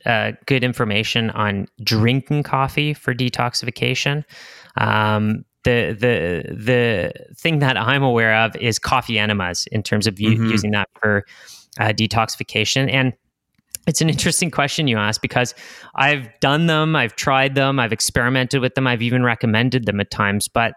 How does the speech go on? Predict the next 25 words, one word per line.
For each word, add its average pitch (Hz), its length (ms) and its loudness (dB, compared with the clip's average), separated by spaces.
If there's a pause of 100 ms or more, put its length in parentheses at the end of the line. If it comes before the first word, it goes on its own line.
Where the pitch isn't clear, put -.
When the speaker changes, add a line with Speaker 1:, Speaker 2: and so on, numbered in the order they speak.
(100)
Speaker 1:
there 127 120 2
was 120 200 0
a, 117 360 2 (300)
a 113 140 -4
couple - 240 -2
years 127 240 0
ago 110 200 2
where 107 200 2
I 107 200 4 (540)
went 123 420 2
and 107 480 4 (180)
tried 135 340 0
to 151 100 -2
find 131 300 0
some 120 160 0
really 113 200 2
good 113 180 0
research 104 440 -2
on 156 180 0
it, 220 200 0
because 117 340 -2
there, 110 120 0
it - 60 -8
was 110 180 0
being 120 400 2